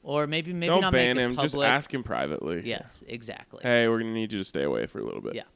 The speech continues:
Speaker 1: I agree. That'd be
Speaker 2: I d-,
Speaker 1: best for both sides.
Speaker 2: I just don't know if he would handle that well.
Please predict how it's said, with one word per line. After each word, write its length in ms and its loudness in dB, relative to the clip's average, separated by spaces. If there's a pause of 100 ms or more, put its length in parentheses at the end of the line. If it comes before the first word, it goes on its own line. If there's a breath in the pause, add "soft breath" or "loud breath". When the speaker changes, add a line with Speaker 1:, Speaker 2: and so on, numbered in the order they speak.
Speaker 1:
I 140 -4
agree. 420 -10
That'd 140 -12
be 80 -4
Speaker 2:
I 20 0
d-, 60 -2
Speaker 1:
best 180 -2
for 80 -10
both 220 -12
sides. 340 -16
Speaker 2:
I 60 -16
just 120 -16
don't 140 -6
know 120 0
if 100 -6
he 140 -4
would 120 -2
handle 300 -6
that 220 -6
well. 220 -6